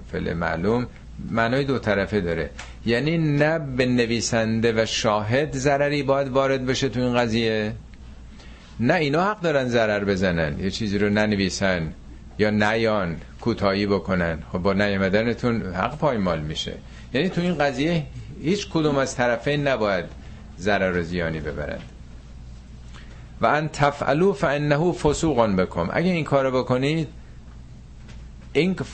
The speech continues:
فسق یعنی خروج از قانون، خروج از شریعت. فسوق بکم یعنی شما رو خارج می‌کنه، یعنی از عدالت، از اقتصاد سالم.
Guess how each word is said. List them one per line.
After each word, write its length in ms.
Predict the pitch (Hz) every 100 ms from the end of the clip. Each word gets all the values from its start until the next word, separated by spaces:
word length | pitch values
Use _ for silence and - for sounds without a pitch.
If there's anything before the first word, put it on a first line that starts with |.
| -
فسق 320 | 170 185 - 151
یعنی 260 | 143 156
خروج 420 | - 147 147 135
از 380 | 139 113 95 - - -
قانون، 440 | 101 92 90 80 73 - - - - - - -
خروج 260 | 113 127 113
از 260 | 98 85
شریعت. 280 | 95 87 85
فسوق 460 | - 123 151 147 147
بکم 460 | 131 131 - 151
یعنی 180 | 139 151
شما 220 | 143 135
رو 80 | 139
خارج 540 | - 127 123 139 104
می‌کنه، 460 | 98 87 87 76 64 - - - - - - - - - - - - -
یعنی 220 | 110 147
از 240 | - 123 107
عدالت، 640 | 120 117 110 117 120 - -
از 260 | 110 95 -
اقتصاد 600 | 107 - 107 120 113 123
سالم. 560 | - 110 101 101 92